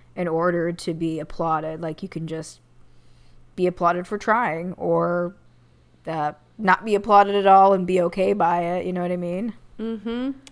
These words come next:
Speaker 2: Yeah, absolutely. It also, hearing you say that reminds me when I was in, when I was in grad school, we had a professor. I don't even remember what kind of prompted this,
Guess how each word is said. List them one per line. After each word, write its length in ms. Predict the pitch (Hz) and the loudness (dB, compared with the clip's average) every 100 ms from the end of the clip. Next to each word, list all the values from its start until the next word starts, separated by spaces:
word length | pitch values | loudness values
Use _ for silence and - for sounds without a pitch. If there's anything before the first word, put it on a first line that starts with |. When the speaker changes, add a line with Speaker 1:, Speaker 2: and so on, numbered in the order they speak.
| _ | _
Speaker 2:
Yeah, 400 | 202 196 165 131 - | -8 -6 -6 -8 -8
absolutely. 960 | - 185 - 175 175 - - 151 156 156 - - - - - - - | -10 -10 -10 -8 -6 -8 -10 -8 -8 -10 -20 -20 -20 -20 -20 -16 -8
It 140 | 202 | -6
also, 600 | - 269 285 226 190 165 | -4 -8 -6 -4 -4 -6
hearing 420 | - 214 214 214 190 | -8 -8 -6 -6 -8
you 100 | 175 | -10
say 240 | - 175 | -6 -6
that 280 | 175 175 - | -4 -6 -6
reminds 540 | 175 170 160 170 175 | -8 -8 -8 -8 -10
me 120 | 175 | -8
when 120 | 165 160 | -8 -8
I 160 | 165 | -10
was 380 | 156 - 208 196 | -10 -8 -8 -6
in, 220 | 202 180 - | -10 -10 -14
when 180 | - 185 | -12 -8
I 80 | 180 | -6
was 160 | 185 185 | -8 -10
in 100 | 175 | -10
grad 340 | 165 165 165 | -8 -8 -10
school, 320 | - - 165 | -16 -10 -8
we 100 | 156 | -8
had 140 | 156 156 | -8 -10
a 40 | |
professor. 1000 | - 170 - 190 208 - 170 156 160 - - _ _ _ _ | -14 -18 -8 -8 -8 -12 -10 -10 -12 -14 -20 _ _ _ _
I 80 | 247 | -6
don't 220 | 247 339 | -4 -4
even 280 | 480 415 330 | -4 -6 -4
remember 680 | 277 220 190 190 190 185 180 | -4 -4 -6 -8 -6 -6 -6
what 320 | 175 170 - - | -6 -8 -8 -14
kind 220 | 185 170 | -12 -12
of 140 | - | -14
prompted 600 | - 160 147 165 - 196 | -10 -6 -6 -8 -10 -8
this, 440 | 214 220 220 220 | -6 -6 -6 -10